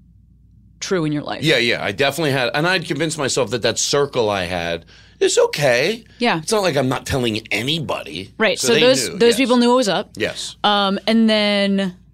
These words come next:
Speaker 1: I guess first question there was any, did anybody, like, ever call you to the carpet on this or be like, "Todd, I think this, I think this would be healthier for you," or, like, was it just sort of accepted that, like,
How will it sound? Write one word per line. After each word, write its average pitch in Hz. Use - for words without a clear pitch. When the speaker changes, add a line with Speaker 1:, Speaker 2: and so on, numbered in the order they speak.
Speaker 1:
I 214
guess 220
first 277
question 175
there 185
was 220
any, 247
did 226
anybody, 277
like, 196
ever 180
call 170
you 190
to 175
the 170
carpet 160
on 285
this 311
or 202
be 180
like, 175
"Todd, 196
I 196
think 196
this, -
I 190
think 254
this 277
would 269
be 175
healthier 302
for 269
you," 247
or, 190
like, 185
was 247
it 240
just 302
sort 311
of 226
accepted 202
that, -
like, 156